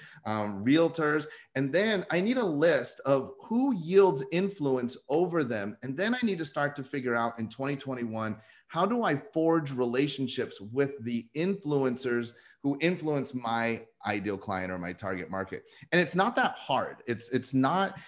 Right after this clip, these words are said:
I think that part of the thing too, is we see, or maybe we hear, you know, target your lighthouse, target your, you know, go for inception. And then we go right straight for the individual versus trying to target the periphery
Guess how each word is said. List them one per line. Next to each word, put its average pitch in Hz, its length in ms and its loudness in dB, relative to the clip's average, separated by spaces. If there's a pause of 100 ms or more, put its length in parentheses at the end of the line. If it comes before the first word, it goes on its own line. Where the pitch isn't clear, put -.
(160)
I 131 80 4
think 175 160 0
that 185 220 2
part 156 200 4
of 151 80 0
the 143 80 -2
thing 139 280 -2
too, 135 160 2
is 117 100 2
we 110 140 -4
see, 143 340 2
or 123 60 4
maybe 131 240 2
we 135 120 2
hear, 120 460 0
you 110 80 -2
know, 101 80 -4
target 139 400 0
your 135 220 0
lighthouse, 117 600 -2
target 123 380 -2
your, 123 240 0
you 113 80 -2
know, 110 80 -2
go 110 160 2
for 131 160 -4
inception. 120 560 -4 (300)
And 131 100 4
then 131 80 4
we 131 80 2
go 120 160 6
right 131 420 2
straight - 360 -2
for 127 100 -2
the 117 160 -2
individual 110 720 -2
versus 110 420 -4
trying 117 340 -4
to 98 120 -14
target 110 400 -6
the 98 80 -8
periphery 117 720 -2